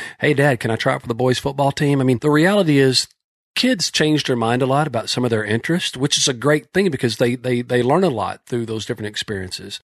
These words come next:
But we have to realize that buying a horse is buying another living being. It's another creature. It's, it's another living being with feelings and,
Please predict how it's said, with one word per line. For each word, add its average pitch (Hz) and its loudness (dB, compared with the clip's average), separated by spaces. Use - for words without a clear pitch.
But 160 0
we 170 4
have 190 2
to 156 0
realize 170 2
that 127 2
buying 139 0
a 120 -2
horse 127 -2
is 127 2
buying 139 2
another 131 2
living 120 2
being. 107 0
It's 95 -6
another 127 2
creature. 131 0
It's, 98 -6
it's 110 -6
another 123 2
living 123 0
being 123 0
with 101 -8
feelings 135 0
and, 101 -4